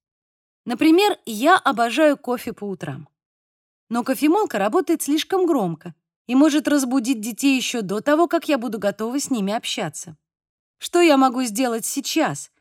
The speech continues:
чтобы мой утренний кофейный ритуал оказался более простым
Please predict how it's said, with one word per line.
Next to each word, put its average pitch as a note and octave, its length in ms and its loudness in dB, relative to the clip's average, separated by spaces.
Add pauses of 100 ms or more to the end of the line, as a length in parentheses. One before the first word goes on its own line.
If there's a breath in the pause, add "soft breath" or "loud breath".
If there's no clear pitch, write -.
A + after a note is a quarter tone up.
(120)
чтобы C4 360 0
мой B3+ 260 2
утренний A#3 460 -4
кофейный A#3 560 -4
ритуал A3 380 -2
оказался G3+ 560 -4
более F3+ 320 -4
простым C4+ 600 -4